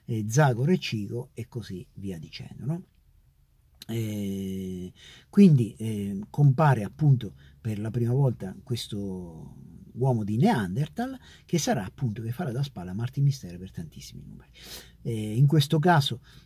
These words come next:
eh, il detective dell'impossibile, eh, assomiglia più a, a, a un Indiana Jones che il, a, al buon vecchio zio Martin, e questo perché, ovviamente, Castelli sicuramente si è rifatto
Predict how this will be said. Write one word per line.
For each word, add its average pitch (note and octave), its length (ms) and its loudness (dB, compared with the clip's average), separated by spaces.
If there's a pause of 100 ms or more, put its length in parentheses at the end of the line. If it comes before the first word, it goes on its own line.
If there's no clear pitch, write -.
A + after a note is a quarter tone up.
eh, A2 420 -6
il A#2+ 100 -2
detective C3 600 0
dell'impossibile, A#2+ 920 0 (360)
eh, G#2 440 -10 (120)
assomiglia C#3+ 600 2
più E3 360 0
a, B2+ 380 -2
a, G2 340 -8 (160)
a A#2 120 -6
un B2 100 2
Indiana B2+ 460 4
Jones A#2+ 480 0
che G#2 80 -8
il, G#2 260 -8
a, F#2+ 300 -12
al G2+ 120 -8
buon A2+ 280 -4
vecchio A#2+ 340 -4
zio F#3+ 140 2
Martin, F#3 400 -4 (380)
e C#3+ 100 -2
questo G#3+ 280 2
perché, C3 880 4
ovviamente, C#3 520 2
Castelli C3+ 520 0
sicuramente B2 560 0
si A2 140 -8
è G#2 40 -6
rifatto A#2 480 -4